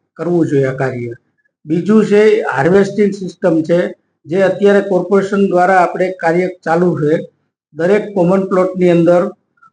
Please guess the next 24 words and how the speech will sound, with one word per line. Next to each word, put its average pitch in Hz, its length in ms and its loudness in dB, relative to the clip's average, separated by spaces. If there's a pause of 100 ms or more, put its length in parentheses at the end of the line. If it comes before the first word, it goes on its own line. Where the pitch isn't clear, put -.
અત્યારે 180 380 0
આપણે 180 380 2
બોર 170 300 2
યોજનાથી 170 920 0
બો-, 170 420 2
બો-, 170 220 4
સો 175 320 0
ફૂટના 175 320 -2
બોર 165 280 2
કરીએ 175 360 0
છીએ 190 180 -6
અને 170 160 0
આખી 160 240 -2
એક 170 160 0
સિસ્ટમથી 170 640 -2
પાણીનો 160 420 2
સંગ્રહ 165 460 0 (440)
અત્યારે 170 340 -2
આપણે 156 260 0
કાર્ય 160 480 0 (320)
રાજકોટ 165 560 -4
કોર્પોરેશનમાં 170 840 -2
ચાલુ 151 340 0
છે. - 180 -18